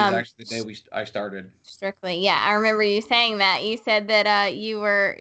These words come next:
Speaker 1: not eat, to partaking in all of the Thanksgiving,
Speaker 2: Mm-hmm.
Speaker 1: uh, festivities. That's, I mean, that takes dedication. So,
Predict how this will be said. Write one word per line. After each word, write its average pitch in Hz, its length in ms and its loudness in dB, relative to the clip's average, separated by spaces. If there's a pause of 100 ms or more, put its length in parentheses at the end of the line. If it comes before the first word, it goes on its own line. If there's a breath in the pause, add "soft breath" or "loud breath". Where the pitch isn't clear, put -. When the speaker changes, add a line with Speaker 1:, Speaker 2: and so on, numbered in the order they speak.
(100)
Speaker 1:
not 226 320 0
eat, 254 260 -6
to 277 120 -6
partaking 285 540 -4
in 226 100 -2
all 202 260 2
of 196 140 -6
the 196 400 -2 (160)
Thanksgiving, 208 640 -2
Speaker 2:
Mm-hmm. 208 420 -8
Speaker 1:
uh, 202 120 -4
festivities. 208 680 -6
That's, 269 280 -4 (300 loud breath)
I 294 60 2
mean, 320 140 2
that 622 160 0
takes 622 240 -2
dedication. 277 800 -4
So, 208 420 -4